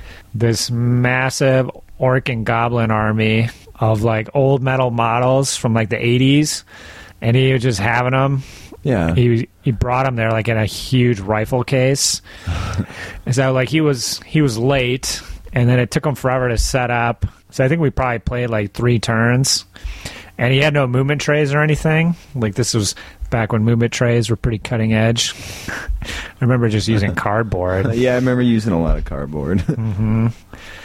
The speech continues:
Speaker 1: Um, so I beat him, and then I lost my second round. I played another Lizardman player,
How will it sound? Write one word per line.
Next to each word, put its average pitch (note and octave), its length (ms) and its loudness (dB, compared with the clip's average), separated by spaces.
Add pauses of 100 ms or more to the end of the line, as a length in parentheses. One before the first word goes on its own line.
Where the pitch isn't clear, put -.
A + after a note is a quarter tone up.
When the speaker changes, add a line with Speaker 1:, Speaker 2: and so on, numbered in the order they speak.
(260)
Speaker 1:
Um, G#2+ 480 0 (760)
so A#2+ 160 -2
I B2 80 -2
beat D#3+ 320 -2
him, D3 580 2 (380)
and A#2 120 2
then A#2+ 140 4
I A2+ 140 0
lost A2+ 760 0 (140)
my G#2+ 220 0
second B2 380 0
round. G#2+ 220 -2
I G#2+ 40 2
played A2+ 280 0
another G#2+ 300 2
Lizardman A2+ 540 2
player, B2 440 2